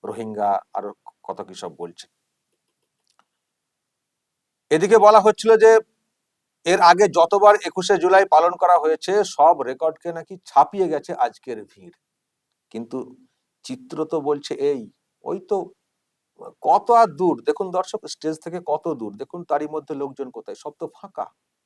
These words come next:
এটাই রেকর্ড ছাপিয়ে যাওয়া, অতীতের সব রেকর্ডকে ছাপিয়ে যাওয়া। কিন্তু শুভেন্দু বলছেন, "হাওয়া খারাপ।" প্রিয় দর্শক, আমি শফিকুল ইসলাম এবং আপনারা দেখছেন আরামবাগ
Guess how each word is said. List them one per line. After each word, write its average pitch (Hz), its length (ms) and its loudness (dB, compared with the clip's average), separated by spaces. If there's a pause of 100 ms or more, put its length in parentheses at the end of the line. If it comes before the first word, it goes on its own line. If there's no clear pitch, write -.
(840)
এটাই 147 300 -4
রেকর্ড 147 360 -2
ছাপিয়ে - 340 -6
যাওয়া, 156 300 -2 (540)
অতীতের 135 380 -6
সব 135 280 -4
রেকর্ডকে 135 460 -8
ছাপিয়ে 214 340 -6
যাওয়া। 180 240 -2 (1500)
কিন্তু 101 220 -12
শুভেন্দু 123 460 -6
বলছেন, 160 420 -8 (160)
"হাওয়া 98 380 0
খারাপ।" - 340 -10 (1080)
প্রিয় 131 220 0
দর্শক, 135 340 0 (560)
আমি 120 360 -4 (140)
শফিকুল 139 500 -8
ইসলাম 113 400 -2 (120)
এবং 104 320 -10
আপনারা 202 380 -10
দেখছেন 202 560 -14 (140)
আরামবাগ 180 460 -10